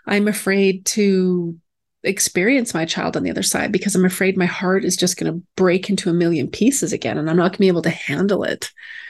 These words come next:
And nothing could be further from the truth. When we make the connection with our child or loved ones on the other side,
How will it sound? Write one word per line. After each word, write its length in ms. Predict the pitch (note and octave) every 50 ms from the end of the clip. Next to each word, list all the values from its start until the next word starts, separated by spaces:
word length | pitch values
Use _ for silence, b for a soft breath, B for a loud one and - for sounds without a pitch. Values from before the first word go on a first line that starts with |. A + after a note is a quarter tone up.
| B B B B B B B B B B B B B B B B -
And 220 | G#3 G3+ G3+ G3+
nothing 340 | G#3+ G#3+ G#3+ G#3+ C#4+ B3+ C4
could 120 | C4+ A#3+
be 80 | - G#3
further 400 | G3+ - - F3+ E3+ E3 F#3 F#3
from 180 | - - D#3+
the 80 | D#3+ E3
truth. 480 | - - - C#3+ - G#3+ - - - - _ _ _ _ _ _ _ _ _ _ _ _ _ _ _ _ _ _ _ - -
When 280 | - G3 G#3 G3+ G3+ G#3
we 140 | G#3 G#3+ G#3
make 300 | G3 G3 G3 A3 G#3+ -
the 60 | B3+
connection 540 | C4 - G#3 F#3+ G3+ G#3+ G#3+ - - G3 F#3+
with 160 | G3 G3+ -
our 160 | - - -
child 560 | - - - - F#3+ - - F3+ E3+ F3 -
or 100 | F3+ F3+
loved 280 | F#3 F#3 F#3 F#3 - -
ones 260 | G3 G3 F#3 F#3 -
on 80 | F3+ F3+
the 100 | F3+ F3+
other 160 | - - -
side, 600 | - - - G#3 A3+ A3+ G3 F3+ F#3 F3+ -